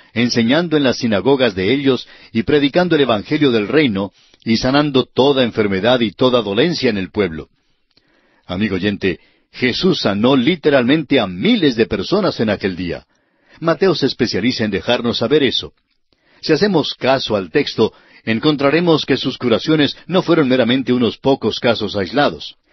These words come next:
Miles de personas fueron sanadas, y esa es la razón por la cual nunca dudaron de sus milagros.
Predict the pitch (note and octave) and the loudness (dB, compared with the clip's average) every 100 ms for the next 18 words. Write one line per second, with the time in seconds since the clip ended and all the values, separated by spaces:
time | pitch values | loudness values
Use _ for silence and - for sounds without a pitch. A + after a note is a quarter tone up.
0 | _ _ - G#2+ F#3+ C4 F3 A#2 A2 A2+ | _ _ -8 0 4 4 4 2 0 0
1 | F#2+ E3 D#3+ - C#3 C#3+ C3 D#3+ F#3 A#2+ | 0 2 2 2 2 0 0 0 0 0
2 | G2+ - _ - - A2+ D#3 D#3 C3+ C#3 | -4 -8 _ -20 -4 0 0 0 0 2
3 | B2 - F#3+ A#2+ G#2 - B2+ A2 _ - | 2 0 -2 0 -2 0 0 0 _ -6
4 | G2+ F#3 F#3+ D3 B2 A#2 A#2 F#3+ F#3+ C#3+ | 0 2 2 2 2 2 2 2 0 -2
5 | - A2+ A2 F#2+ E2 D2 - | -4 -4 0 0 -2 -8 -14